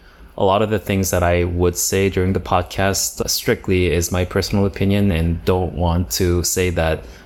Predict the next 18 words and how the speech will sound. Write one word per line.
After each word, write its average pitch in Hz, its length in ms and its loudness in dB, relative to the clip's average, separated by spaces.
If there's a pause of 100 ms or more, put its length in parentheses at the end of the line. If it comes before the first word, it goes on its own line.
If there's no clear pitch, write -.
(220)
I'm 87 200 2
representing 90 1040 0
<laughs> 90 80 -2
the 90 80 0
entire 87 440 0
Korean 90 380 0
demographic 85 640 -2
or 85 140 -2
population. 87 840 0 (440)
But 107 440 0
I, 98 360 0
I 98 140 2
would 113 180 4
think 120 240 -2
a 110 40 2
lot 95 220 2
of 95 140 -2
things, 90 680 -2